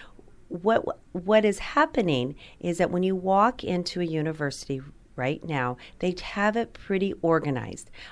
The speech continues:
of what you need to take to stay on the path of a four-year degree. Now, I'm not saying it's not, you're not able to with between J term classes or summer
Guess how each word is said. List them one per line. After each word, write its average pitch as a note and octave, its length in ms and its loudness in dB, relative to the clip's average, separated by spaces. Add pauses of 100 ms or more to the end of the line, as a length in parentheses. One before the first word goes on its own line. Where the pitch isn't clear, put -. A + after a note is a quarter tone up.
of D3 140 -4
what D#3 300 2
you F#3+ 120 -2
need D#3+ 240 -2
to F3+ 120 -6
take C3+ 420 -4 (180)
to - 80 -10
stay D#3 240 2
on D3+ 140 2
the E3+ 80 0
path C3+ 340 -4
of C#3+ 120 -6
a C#3+ 60 -2
four-year C3+ 440 -6
degree. B2+ 460 -6 (760)
Now, D#3+ 260 4
I'm D3+ 120 0
not F3+ 240 2
saying E3+ 380 2
it's D#3 200 -2
not, D#3 240 0 (140)
you're D3 160 -2
not C#3+ 200 2
able F3 260 2
to G3 260 2
with D#3+ 240 -2
between C#3 460 -4 (120)
J F#3+ 260 0
term F#3 360 -4
classes E3+ 520 -4
or D3 200 -6
summer E3+ 580 0